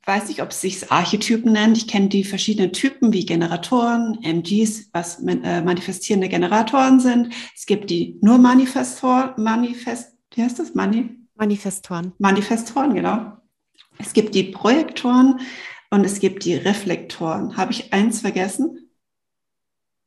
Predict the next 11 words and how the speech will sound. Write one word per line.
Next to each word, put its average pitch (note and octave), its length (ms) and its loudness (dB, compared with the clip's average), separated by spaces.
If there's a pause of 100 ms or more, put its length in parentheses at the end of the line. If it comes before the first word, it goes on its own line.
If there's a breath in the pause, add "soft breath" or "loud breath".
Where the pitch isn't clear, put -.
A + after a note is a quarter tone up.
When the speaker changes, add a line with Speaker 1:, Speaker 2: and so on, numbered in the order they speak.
(380)
Speaker 2:
Nee, G#3+ 280 2
fünf F#3+ 360 -2
Typen. D#3+ 340 -10 (160)
Speaker 1:
Genau. D#3 260 4 (540 loud breath)
So, F3+ 300 2 (920 loud breath)
ich B3+ 200 4
selbst F3+ 420 2
bin E3+ 180 2
Generator, F3 580 2
du G#3+ 160 0
Projektor. F#3+ 800 -2